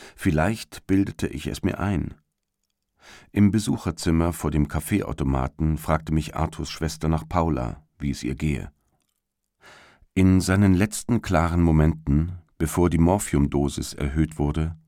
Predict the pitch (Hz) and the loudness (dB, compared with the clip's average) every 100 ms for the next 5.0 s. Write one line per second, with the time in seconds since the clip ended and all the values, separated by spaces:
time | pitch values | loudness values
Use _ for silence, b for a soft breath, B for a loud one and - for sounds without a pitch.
0 | B B B 78 - - 82 - - 92 | B B B 0 2 0 -2 -4 -4 -4
1 | - - 71 - 73 69 71 71 - 71 | -8 -4 -4 -2 0 0 0 0 -2 -4
2 | 80 85 71 - - 65 69 71 - _ | 0 0 0 -6 -8 -6 -6 -8 -10 _
3 | _ _ 69 50 71 65 67 60 69 78 | _ _ -6 -4 -4 -2 -2 0 0 0
4 | 73 65 52 71 69 67 67 78 78 | 0 -2 -2 -2 0 0 -2 -2 -6